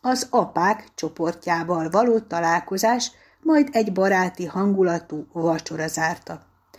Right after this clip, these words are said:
Vasárnap a metropolita püspöki szent liturgiát végzett, ahol nemzeti ünnepünkről is megemlékezett beszédében.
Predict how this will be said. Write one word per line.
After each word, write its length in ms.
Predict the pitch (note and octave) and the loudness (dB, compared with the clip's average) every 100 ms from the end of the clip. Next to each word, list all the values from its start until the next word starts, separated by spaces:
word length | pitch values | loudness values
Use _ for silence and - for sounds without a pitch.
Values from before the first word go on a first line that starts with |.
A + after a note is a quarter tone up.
| - - - - | -20 -20 -20 -8
Vasárnap 760 | D3+ D#3 - E3+ E3+ F#3+ G3+ | -2 0 0 0 2 0 0
a 80 | D#3+ | -2
metropolita 1000 | D#3 E3 - E3+ - F#3 G3 G3+ G#3 G3+ | -2 -4 -4 -6 -2 0 0 0 -2 -2
püspöki 560 | - G#3+ - E3+ E3+ D#3+ | -2 -2 0 -2 -4 -4
szent 400 | - - F#3+ F#3 | 0 2 0 0
liturgiát 760 | F3 E3+ E3+ E3 E3 E3+ E3+ - | -4 -2 -2 -2 -2 -4 -4 0
végzett, 600 | F#3+ G3+ G3 F#3 - _ _ _ - | 0 2 0 -2 -6 _ _ _ -4
ahol 400 | C#4 A3+ A#3 A3+ | -2 4 4 4
nemzeti 760 | A3+ A3 C#3+ D#3 F#3+ G3+ A3 - | 2 2 2 0 -2 -2 -2 0
ünnepünkről 760 | C4+ A3+ F3+ E3 E3+ E3+ D#3 E3+ | 2 4 2 0 -2 -2 -2 -2
is 240 | G3 - | 0 -2
megemlékezett 920 | F3 E3 E3+ F3 G3 G#3 G3 F#3+ E3 | -2 0 0 2 2 2 0 0 -2
beszédében. 920 | D#3+ D#3 - D#3+ D#3 D#3 D#3 D#3+ D#3 | -4 -2 -2 0 -2 -4 -4 -6 -8